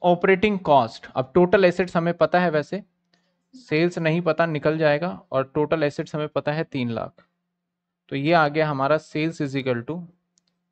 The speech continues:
nine lakh, मैंने रफली निकाल दिया है। कहता है फिक्स ऑपरेटिंग कॉस्ट, यानी फिक्स कॉस्ट दे दिया, and वेरिएबल ऑपरेटिंग कॉस्ट पचास परसेंट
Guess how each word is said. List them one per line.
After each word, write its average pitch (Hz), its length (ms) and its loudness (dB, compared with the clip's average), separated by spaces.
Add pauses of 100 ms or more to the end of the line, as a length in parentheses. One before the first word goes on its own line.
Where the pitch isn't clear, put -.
(300)
nine 131 320 -2
lakh, 104 180 -6
मैंने 147 200 -4
रफली 143 380 -2
निकाल 107 340 -4
दिया 110 200 -8
है। 117 220 -12 (1040)
कहता 180 200 6
है 220 40 8
फिक्स 262 460 0
ऑपरेटिंग 190 500 2
कॉस्ट, 139 440 4
यानी 156 220 0
फिक्स 180 320 -2
कॉस्ट 156 320 -2
दे 135 120 0
दिया, 135 300 -6 (840)
and 202 220 8
वेरिएबल 226 560 6
ऑपरेटिंग 214 460 4
कॉस्ट 202 280 4
पचास 196 440 6
परसेंट 151 520 -2